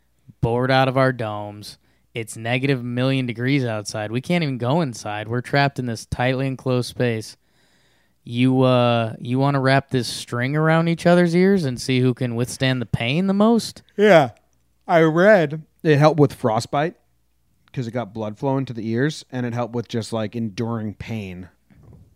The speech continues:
Speaker 2: that you'd have to endure if you're
Speaker 1: Yeah.
Speaker 2: an Eskimo. Anyway, who would win in a, in an ear pulling competition for the Yankees? Like, Chappie? I'm gonna go the reverse. I think he's a pretty boy at heart. He bows out quick.
Speaker 1: Okay.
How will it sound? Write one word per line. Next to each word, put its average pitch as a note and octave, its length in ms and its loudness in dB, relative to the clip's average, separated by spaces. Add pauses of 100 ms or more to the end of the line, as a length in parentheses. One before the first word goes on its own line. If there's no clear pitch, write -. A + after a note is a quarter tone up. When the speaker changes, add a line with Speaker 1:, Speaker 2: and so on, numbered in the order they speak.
(140)
Speaker 2:
that G#2 160 -14
you'd G2+ 140 -10
have G2 140 -10
to G#2+ 80 -10
endure G2 260 -10
if F2+ 80 -16
you're G#2 120 -6
Speaker 1:
Yeah. A#2+ 80 -4
Speaker 2:
an B2+ 60 -8
Eskimo. - 360 -16
Anyway, C#3+ 300 -2 (360)
who G3 100 6
would A3+ 140 6
win F3+ 300 8
in A#2 140 -2
a, A#2 60 0
in B2 220 -2
an A#2 140 -2
ear D3 180 6
pulling A#2 360 -2
competition A2 640 -8 (240)
for - 100 -16
the A2+ 100 -6
Yankees? A2 320 -6
Like, - 120 -16
Chappie? A3 580 2 (420)
I'm D3+ 120 4
gonna A3+ 160 8
go A3+ 180 10
the A3+ 100 8
reverse. C#3+ 580 4
I A#2+ 80 -4
think E3 240 0
he's G3+ 180 -4
a B2 40 -8
pretty C#3+ 320 -2
boy F#2+ 240 -8
at - 80 -16
heart. B2 300 0
He A2 100 -12
bows G#2 360 -4
out G#2 200 -10
quick. - 400 -4 (120)
Speaker 1:
Okay. A#2+ 460 -4